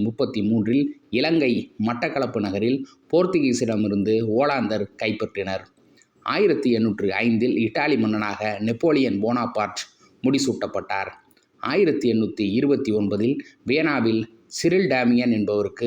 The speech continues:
அக்கார்டியனுக்கான காப்புரிமை வழங்கப்பட்டது. ஆயிரத்தி தொள்ளாயிரத்தி பதினொன்றில் நியூயார்க் பொது நூலகம் பொதுமக்களுக்கு திறக்கப்பட்டது. ஆயிரத்தி தொள்ளாயிரத்தி பதினைந்தில் முதலாம் உலகப் போர்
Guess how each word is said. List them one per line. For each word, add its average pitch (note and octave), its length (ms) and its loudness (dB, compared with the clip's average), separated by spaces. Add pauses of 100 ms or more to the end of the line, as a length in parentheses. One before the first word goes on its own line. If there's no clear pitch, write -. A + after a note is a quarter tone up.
அக்கார்டியனுக்கான A2 920 -2 (380)
காப்புரிமை B2 540 0 (180)
வழங்கப்பட்டது. G2+ 640 -4 (420)
ஆயிரத்தி C#3+ 400 0
தொள்ளாயிரத்தி A#2 500 0
பதினொன்றில் A2+ 560 0 (280)
நியூயார்க் D#3 640 2
பொது C3+ 220 4
நூலகம் B2 460 2
பொதுமக்களுக்கு C3+ 680 0 (140)
திறக்கப்பட்டது. A#2 800 -4 (520)
ஆயிரத்தி D#3+ 420 0
தொள்ளாயிரத்தி A2+ 540 -2 (280)
பதினைந்தில் B2 560 2 (260)
முதலாம் D#3 400 2
உலகப் A2+ 320 2
போர் A2 220 0